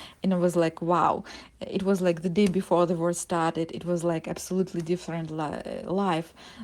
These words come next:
But still, you know, we felt that we need to live on, move on, and believe in our country. And, uh, actually, yeah, I came to Western Ukraine, and for ten days I could not think about business, but a friend of mine that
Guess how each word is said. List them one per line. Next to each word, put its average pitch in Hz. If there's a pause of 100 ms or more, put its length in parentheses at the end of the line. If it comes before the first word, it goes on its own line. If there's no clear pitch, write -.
But 170
still, 214
you 180
know, 175 (120)
we 196
felt 185
that - (380)
we 196
need 196 (120)
to 175
live 175
on, 170
move 202
on, 170
and 180
believe 202
in 175
our 160
country. 151 (640)
And, 185
uh, 175 (100)
actually, 233 (500)
yeah, 196
I -
came 233
to 233
Western 208
Ukraine, 185
and 175
for -
ten 185
days 180
I 165
could 170
not 175
think 185
about 160
business, 170
but 165
a -
friend 196
of 180
mine 170
that 170